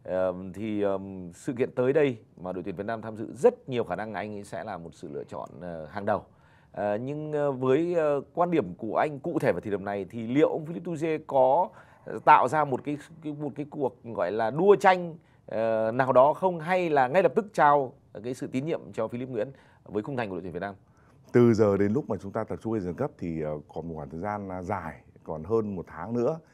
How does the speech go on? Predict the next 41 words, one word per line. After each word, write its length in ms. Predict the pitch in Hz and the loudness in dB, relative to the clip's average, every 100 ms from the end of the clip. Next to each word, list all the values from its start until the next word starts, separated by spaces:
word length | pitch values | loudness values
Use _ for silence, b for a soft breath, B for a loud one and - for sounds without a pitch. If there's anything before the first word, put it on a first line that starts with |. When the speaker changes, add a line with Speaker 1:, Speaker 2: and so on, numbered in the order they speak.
| b b b | b b b
Speaker 2:
Ờm, 320 | 78 78 85 | -6 -4 2
đó 200 | 92 104 | 6 6
là 260 | 131 101 85 | 6 2 2
quãng 160 | 95 117 | 0 0
thời 100 | 104 | -2
gian 200 | 101 98 | -4 -4
mà 80 | |
cả 140 | 78 - | -10 -8
hai 440 | 92 98 98 98 95 85 | -6 -6 -6 -6 -8 -8
thủ 80 | 82 | -6
môn 220 | 87 98 | -6 -4
đều 100 | 90 | 0
bộc 160 | 85 92 | 0 0
lộ 140 | 92 | -2
phong 140 | 104 | -2
độ 100 | 101 82 | -6 -4
của 60 | |
mình 220 | 82 87 | -6 -6
ở 140 | 82 76 | -6 -8
giải 140 | 82 | -8
đấu 60 | 87 | -8
quốc 100 | 113 | -6
gia. 260 | 110 101 90 b b b b | -6 -6 -10 b b b b
À, 220 | 80 78 | -6 -4
tuy 160 | 80 117 | -2 0
nhiên 120 | 117 | 0
tôi 140 | 104 117 | 0 0
có 100 | 110 | 2
cảm 180 | 123 95 | 4 2
giác 240 | 82 127 117 | 2 -4 -2
là 280 | 90 73 67 - | -4 -6 -10 -14
cũng 120 | - 101 | -10 -2
đã 100 | - | -2
đến 160 | 101 98 | 0 0
lúc 120 | 139 | -2
phải 140 | - 82 | -4 -12
trao 240 | 92 87 | -12 -12
cho 100 | 85 | -14
Philip 220 | 76 92 | -12 -12
Nguyễn 160 | 98 - | -12 -12
đấy. 80 | - | -12